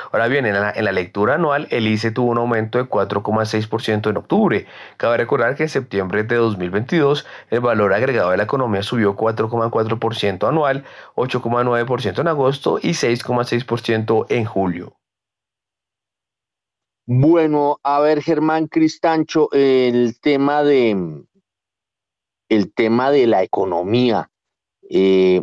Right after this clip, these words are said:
Speaker 2: vamos, vemos que ya, según este indicador de seguimiento de la economía, empezó a contraerse un poco, aunque el nivel de crecimiento para este año de la economía va a ser, eh,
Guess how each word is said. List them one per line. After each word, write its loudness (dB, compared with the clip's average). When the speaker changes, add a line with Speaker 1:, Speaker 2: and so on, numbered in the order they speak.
Speaker 2:
vamos, 0
vemos 0
que 0
ya, 0
según 0
este -2
indicador 2
de 2
seguimiento 0
de 0
la 2
economía, -2
empezó 0
a 0
contraerse -2
un 0
poco, -4
aunque 0
el 0
nivel 0
de 0
crecimiento -2
para 0
este -4
año 0
de 0
la 0
economía -2
va 2
a -2
ser, 0
eh, 2